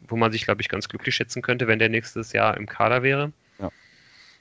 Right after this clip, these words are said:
Speaker 2: Ja, schon allein, weil
Speaker 1: Und
Speaker 2: Danso nicht mehr da ist. Also
Speaker 1: Ne, und irgendwie, ich glaub auch, ich würde da, glaub ich, auch Jan zustimmen. Also ich würd gerne irgendeinen Systemwechsel sehen, also einfach um, um halt was anderes ausprobieren, um neue Reize zu setzen. Und, ähm,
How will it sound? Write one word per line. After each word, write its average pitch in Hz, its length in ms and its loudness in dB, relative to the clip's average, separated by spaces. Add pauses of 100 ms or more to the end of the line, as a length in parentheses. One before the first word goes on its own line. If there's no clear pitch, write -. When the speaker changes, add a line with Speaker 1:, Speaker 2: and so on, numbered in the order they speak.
Speaker 2:
Ja, 98 140 -8
schon 95 200 0
allein, 90 240 4
weil 113 160 8
Speaker 1:
Und 113 80 2
Speaker 2:
Danso 120 340 6
nicht 104 260 0
mehr 101 120 -4
da 92 240 -4
ist. 95 340 -8
Also 104 120 -14 (680)
Speaker 1:
Ne, 123 180 2
und 131 200 -2
irgendwie, 131 480 6
ich - 240 0
glaub 123 200 6
auch, - 280 6 (160)
ich - 300 -4 (140)
würde 123 200 2
da, 120 120 8
glaub 110 200 4
ich, - 100 -2
auch - 80 2
Jan 113 220 0
zustimmen. 110 460 -2
Also 104 160 2
ich - 140 -6
würd 120 100 -6 (340)
gerne 123 380 4 (160)
irgendeinen 143 340 -2
Systemwechsel 139 720 -4
sehen, 131 300 -2
also 110 180 -2
einfach 110 400 -2
um, 117 540 -4
um 120 160 -4
halt 117 120 0
was 117 140 0
anderes 113 320 -4
ausprobieren, 113 540 0
um 110 160 -2
neue 113 220 2
Reize 117 280 2
zu - 140 -8
setzen. 120 480 -4 (400)
Und, 110 460 -2
ähm, 104 480 -2